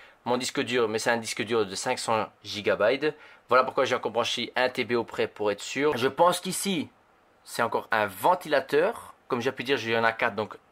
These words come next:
un, deux, trois, quatre. Donc quatre ventilateurs. Ce que je sais, c'est que la carte mère, c'est une carte mère de chez M S I. C'est la B trois cent soixante, comme vous pouvez le voir ici. Voici la carte mère qui se trouve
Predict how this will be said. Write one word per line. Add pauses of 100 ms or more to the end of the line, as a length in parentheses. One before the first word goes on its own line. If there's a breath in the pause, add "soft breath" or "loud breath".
un, (720)
deux, (1000)
trois, (300)
quatre.
Donc (200)
quatre
ventilateurs.
Ce
que
je
sais,
c'est
que
la
carte
mère, (180)
c'est
une
carte
mère
de
chez
M
S
I.
C'est
la
B
trois
cent
soixante,
comme
vous
pouvez
le
voir
ici. (560 soft breath)
Voici
la (280)
carte
mère
qui
se
trouve